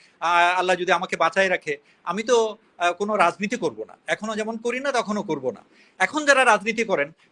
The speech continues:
তারাই করবেন, তারাই সরকারে যাবেন, তারাই ইলেকশন করবেন। কিন্তু আমি যেটা ই করতে চাই যে এটা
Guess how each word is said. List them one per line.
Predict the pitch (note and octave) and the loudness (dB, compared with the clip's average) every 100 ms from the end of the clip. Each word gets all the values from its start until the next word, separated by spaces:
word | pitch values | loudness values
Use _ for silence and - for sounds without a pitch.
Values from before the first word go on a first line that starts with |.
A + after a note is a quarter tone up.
| - | 2
তারাই | A#3 D4+ | 6 6
করবেন, | C4 B3+ G#3+ A3 | 4 0 0 0
তারাই | G#3 A3 | 2 2
সরকারে | A#3 A3 G#3 G#3 G3 | 2 -2 0 0 2
যাবেন, | F#3 F#3 | 0 0
তারাই | F#3+ G#3 A3+ | 0 2 2
ইলেকশন | F#3+ F#3 F#3 | 0 -2 -6
করবেন। | E3 C3+ G#2+ - _ _ _ - | -8 -12 -12 -20 _ _ _ -8
কিন্তু | C#4 A3+ E3 D#3 _ _ _ | -8 -4 -6 -6 _ _ _
আমি | F3+ C4 C#4+ B3+ - D#3+ | -4 -2 -4 -8 -12 -4
যেটা | G3+ G3+ | 2 2
ই | F#3 | 0
করতে | F#3 A3 G#3+ | -4 -4 -2
চাই | - D#3+ | 0 0
যে | D#3+ | 2
এটা | F3+ A3 | -2 -2